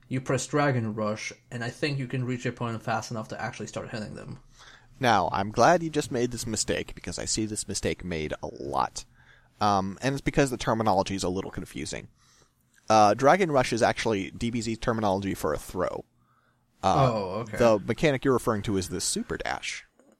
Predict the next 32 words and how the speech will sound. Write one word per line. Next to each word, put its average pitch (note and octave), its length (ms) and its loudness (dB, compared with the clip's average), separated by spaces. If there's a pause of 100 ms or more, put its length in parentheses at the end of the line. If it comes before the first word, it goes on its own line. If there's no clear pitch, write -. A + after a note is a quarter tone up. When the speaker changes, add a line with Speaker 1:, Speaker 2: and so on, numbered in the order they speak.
(480)
Speaker 1:
Oh, B2 380 2
okay. G2+ 420 -6 (380)
Speaker 2:
So. - 140 -12 (100)
Speaker 1:
I, A#2 200 0 (240)
my G#2 160 -6
bad, B1+ 300 -12
yeah. F#2 220 -6 (260)
Speaker 2:
Yeah, A3 80 0
no - 0 -
Speaker 1:
Okay, A#2 80 2
Speaker 2:
problem. A2 220 -2
Speaker 1:
so A2+ 480 -4 (260)
the B2 100 -4
super D3+ 320 0
dash A2 300 -2
then. G#2+ 320 -6 (100)
Um, A2+ 540 -6 (340)
the C3+ 80 0
Dragon D3+ 280 8
Rush C3+ 180 6
is B2+ 120 -2
a B2+ 60 2
throw, A#2 400 0
which A2+ 540 -6 (240)
is B2 120 0
not C3+ 140 4
even A#2 240 2
a A2 60 -4
throw, G#2+ 420 -2
it's A2 140 -6
just A2 340 -6
a, G#2+ 380 -2